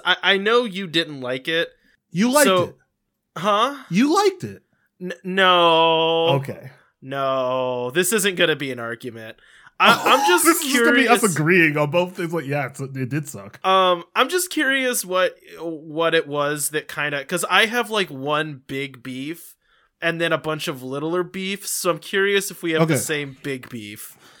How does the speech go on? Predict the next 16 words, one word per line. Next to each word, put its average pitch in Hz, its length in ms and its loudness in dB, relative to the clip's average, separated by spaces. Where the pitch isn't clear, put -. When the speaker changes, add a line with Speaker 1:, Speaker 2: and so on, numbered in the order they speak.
Speaker 2:
The 156 80 2
biggest 190 500 2
beef, 202 340 2
I 160 160 6
think, 170 500 -2
thinking 160 340 -4
about 143 200 0
it, 139 100 -6
other 196 200 2
than 254 140 -4
the 226 80 0
fact 196 280 2
that 185 100 2
it 165 40 -2
was 160 180 4
three 311 560 6